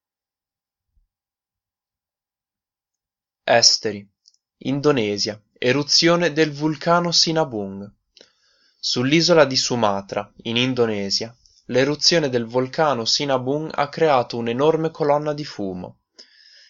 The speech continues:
È stato chiesto ai residenti di mantenere una distanza di cinque chilometri dal cratere. L'area è comunque disabilitata da tempo a causa dell'aumento dell'attività del vulcano.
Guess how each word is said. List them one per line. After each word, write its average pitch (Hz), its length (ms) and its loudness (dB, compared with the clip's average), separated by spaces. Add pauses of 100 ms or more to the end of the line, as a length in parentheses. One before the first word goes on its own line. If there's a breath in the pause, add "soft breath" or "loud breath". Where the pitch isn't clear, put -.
È - 140 -2
stato 135 320 2
chiesto 143 360 4
ai 117 80 8
residenti 143 840 -2
di 139 140 -6
mantenere 160 560 2
una 113 160 0
distanza 143 640 0
di 110 180 -6
cinque 165 420 0
chilometri 120 680 -2
dal 135 180 2
cratere. 110 680 -8 (1040 soft breath)
L'area 135 440 4
è 147 140 0
comunque 160 580 0
disabilitata 139 720 2
da 117 160 2
tempo 107 540 -6
a - 140 -2
causa 147 320 2
dell'aumento 143 720 0
dell'attività 135 760 -2
del 151 200 -2
vulcano. - 800 -8